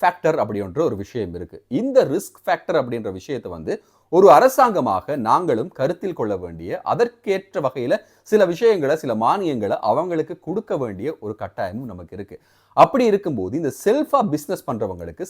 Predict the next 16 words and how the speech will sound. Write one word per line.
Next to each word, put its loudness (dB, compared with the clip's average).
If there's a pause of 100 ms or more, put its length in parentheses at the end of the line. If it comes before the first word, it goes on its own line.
(120)
செல்ஃப் -2
எம்ப்ளாய்மெண்ட்ல -2 (100)
ஈடுபட்டவங்களுக்கு -8 (400)
என் 2
ஐ 0 (120)
முற்று -4
முழுதாக 0
இல்லாதொழிப்பதற்கான -2
ஒரு -6
திட்டத்தையும் -10 (420)
பிரதமர் 2
ரிஷி -8
சுனாக் -10
நேற்றைய -8
தினம் -12
அறிவித்திருந்தார். -10